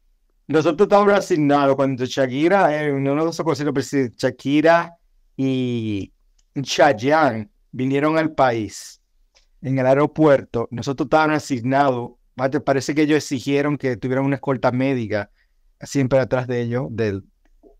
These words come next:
cua-, y cua-, y yo, y yo participé, por lo menos, en la escolta de Shakira,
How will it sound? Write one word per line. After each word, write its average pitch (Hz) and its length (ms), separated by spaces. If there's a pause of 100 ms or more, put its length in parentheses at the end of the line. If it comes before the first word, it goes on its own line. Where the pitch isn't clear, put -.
(140)
cua-, - 200
y 123 240 (280)
cua-, 131 260
y 131 300 (100)
yo, 127 300
y 135 180
yo 139 180
participé, 135 720
por 131 140
lo 123 100
menos, 127 200
en 135 60
la 127 60
escolta 135 360
de 135 140
Shakira, 131 640